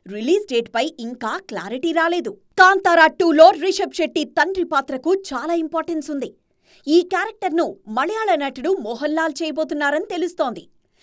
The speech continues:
కన్నడతో పాటు తెలుగు, తమిళం, హిందీ, బెంగాలీ, ఇంగ్లీష్లోనూ కాంతారా టూ విడుదల కానుంది. ప్రీ రిలీజ్తోనే రికార్డ్స్ క్రియేట్ చేస్తోంది కాంతారా టూ.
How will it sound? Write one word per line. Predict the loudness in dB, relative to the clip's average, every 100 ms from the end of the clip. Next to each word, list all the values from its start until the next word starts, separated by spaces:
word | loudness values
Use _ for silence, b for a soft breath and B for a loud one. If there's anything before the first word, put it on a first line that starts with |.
| b -4
కన్నడతో | -2 -2 -4 0 0
పాటు | 0 -8 -6 -8 -6
తెలుగు, | -8 -6 -4 -2 -4 -4
తమిళం, | -6 -2 -4 -4 -8
హిందీ, | -10 -8 -6 -6
బెంగాలీ, | -6 -6 -4 -2 -2 -4 B B
ఇంగ్లీష్లోనూ | -6 -4 -2 -4 -2 -4 -4 -8
కాంతారా | -10 _ 0 0 0 -2 -2 -2
టూ | -4 -4 -4
విడుదల | -6 -10 -10
కానుంది. | -8 -8 -8 -10 -14 _ _ _ _ -2
ప్రీ | 0 0
రిలీజ్తోనే | -2 -2 -2 2 2 0
రికార్డ్స్ | -4 -6 -4 -4 -6
క్రియేట్ | -8 -4 -4 -4
చేస్తోంది | -4 -4 -4 -4
కాంతారా | -4 -2 -4 -4 -4 -2
టూ. | -2 -2 -4